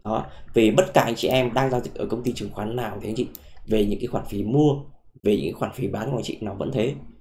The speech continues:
và mặc định sẽ có người hỗ trợ, tư vấn và đồng hành cùng với anh chị nhà đầu tư như là em Phi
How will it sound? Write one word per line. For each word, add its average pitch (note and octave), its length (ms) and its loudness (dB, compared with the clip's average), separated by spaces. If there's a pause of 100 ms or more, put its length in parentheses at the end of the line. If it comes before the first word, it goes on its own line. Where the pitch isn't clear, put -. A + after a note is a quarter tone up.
(240)
và G#2+ 120 2
mặc G#2+ 320 -2
định C3+ 300 2
sẽ - 220 -6
có A2+ 60 -2
người A2 280 2
hỗ - 120 -2
trợ, - 260 -2 (240)
tư D#3 160 4
vấn A#2+ 320 2 (520)
và A2 80 4
đồng A2 180 6
hành G#2 260 -4
cùng G2 180 -4
với G#2 80 -4
anh G#2+ 40 -2
chị C3 200 0
nhà - 80 -4
đầu G2+ 120 -2
tư B2+ 200 6
như A#2+ 120 0
là G#2+ 100 0
em B2 160 -4
Phi C3+ 200 2